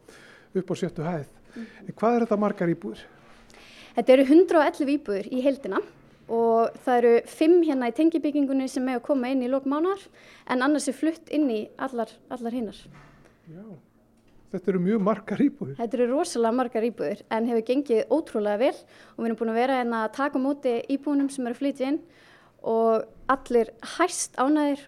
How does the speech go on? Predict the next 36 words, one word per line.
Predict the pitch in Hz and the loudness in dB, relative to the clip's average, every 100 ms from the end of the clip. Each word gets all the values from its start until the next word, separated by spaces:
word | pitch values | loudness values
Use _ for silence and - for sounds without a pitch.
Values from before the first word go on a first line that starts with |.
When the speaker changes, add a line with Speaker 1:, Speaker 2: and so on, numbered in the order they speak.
| - | -2
Speaker 2:
og | 226 226 220 | 2 2 2
eiginlega | 240 277 277 240 | 4 4 4 2
bara, | 233 226 220 - - - _ | 0 2 0 -4 -18 -20 _
sko, | - 240 220 214 - - - - - - | -8 -2 0 -2 -4 -14 -20 -20 -20 -10
eh, | 233 220 220 - - - - | -8 -6 -8 -12 -18 -18 4
ánægðir | 262 359 311 254 262 | 8 10 10 8 6
en | 269 | 4
við | 254 - | 2 2
eitthvað | 254 - 254 277 | -2 -2 0 4
endilega | 285 277 262 | 4 4 2
áttum | 269 277 | 4 4
von | 311 185 | 4 2
á, | |
sko. | - - 196 208 | -4 -10 -10 -2
Það | 269 247 233 226 | 2 4 2 2
kemur | 302 269 254 | 0 0 0
þeim | 240 | 0
á | 240 | 2
óvart | 311 226 214 - | 2 2 -6 -4
hvað | 226 220 | -4 0
þetta | 247 | 0
er | 226 - _ _ _ | 0 -4 _ _ _
æðislegt. | 240 220 - - - - - _ _ - - - | 0 0 -2 -18 -18 -20 -20 _ _ -20 -20 -14
Speaker 1:
Og | 170 | -2
fyrir | 214 190 | 0 0
hverju | 190 170 160 | 0 -2 0
eru | 160 147 | -2 -4
þessar | 156 151 | -8 -12
íbúðir? | 214 202 - - - _ - - | -12 -18 -20 -20 -20 _ -20 -4
Speaker 2:
Þetta | 240 277 | 0 2
er | 285 | 2
fyrir | 320 | 0
stúdenta | 320 285 233 214 208 | -4 -4 -6 -6 -2
í | 226 247 | -2 -2
Háskóla | 247 240 220 | -4 -6 -6
Íslands | - 196 - | -8 -10 -10